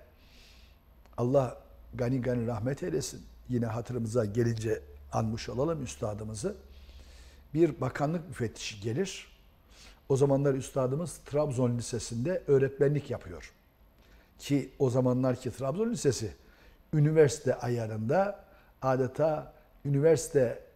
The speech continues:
eğitim öğretimi veren, o kadar güçlü eğitim öğretimin olduğu bir kurum. Efendim, işte denetlemeleri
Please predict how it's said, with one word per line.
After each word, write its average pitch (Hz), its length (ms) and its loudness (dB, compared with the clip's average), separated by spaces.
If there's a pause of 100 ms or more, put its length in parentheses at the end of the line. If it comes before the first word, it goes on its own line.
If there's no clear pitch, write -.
(160)
eğitim 135 420 0
öğretimi 123 680 2 (400)
veren, 135 480 2 (380)
o 151 120 2
kadar 123 280 2
güçlü 123 420 -2
eğitim 127 480 -2
öğretimin 143 400 -6
olduğu 131 420 4
bir - 280 -4 (220)
kurum. 131 300 2 (960)
Efendim, 135 500 -6 (800)
işte 160 440 -2 (640)
denetlemeleri 127 880 2